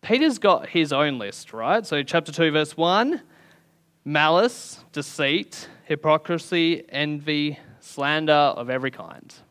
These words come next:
Now, obviously not exhaustive. We've come up with a few others as well.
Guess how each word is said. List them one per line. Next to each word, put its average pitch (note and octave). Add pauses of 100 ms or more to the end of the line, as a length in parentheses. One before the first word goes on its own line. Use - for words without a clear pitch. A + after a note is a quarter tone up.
(140)
Now, A#2+
obviously B2
not A#2
exhaustive. E3
We've B2
come A#2+
up A2+
with A2+
a A2+
few B2+
others B2+
as A#2+
well. G2